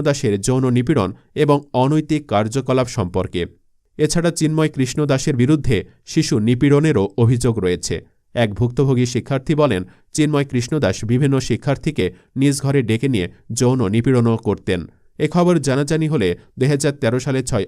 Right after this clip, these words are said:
অক্টোবর ইসকন ইন্টারন্যাশনাল চাইল্ড প্রোটেকশন অফিস চিন্ময়ের ওপর সাময়িক বিধিনিষেধও আরোপ করেছিল। সেখানে বলা হয়,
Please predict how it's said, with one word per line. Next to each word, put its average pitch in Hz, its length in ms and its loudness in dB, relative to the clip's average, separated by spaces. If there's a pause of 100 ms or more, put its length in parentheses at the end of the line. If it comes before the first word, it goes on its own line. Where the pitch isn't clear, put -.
অক্টোবর 123 420 0 (260)
ইসকন 139 360 -2 (120)
ইন্টারন্যাশনাল 131 640 -2
চাইল্ড 104 320 -2 (140)
প্রোটেকশন 127 480 -2 (120)
অফিস 127 300 -2 (300)
চিন্ময়ের 143 400 2
ওপর 107 160 0 (100)
সাময়িক 110 320 -2 (220)
বিধিনিষেধও 127 580 2 (140)
আরোপ 117 320 2
করেছিল। 92 360 -4 (420)
সেখানে 165 300 -2
বলা 160 200 2
হয়, 98 220 0